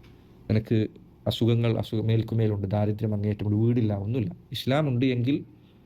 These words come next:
നീ മരിച്ചു കഴിഞ്ഞാൽ അൽഹംദുലില്ലാ, നീ രക്ഷപ്പെട്ടു. പക്ഷേ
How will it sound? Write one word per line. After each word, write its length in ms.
നീ 180
മരിച്ചു 280
കഴിഞ്ഞാൽ 200
അൽഹംദുലില്ലാ, 500
നീ 100
രക്ഷപ്പെട്ടു. 380
പക്ഷേ 300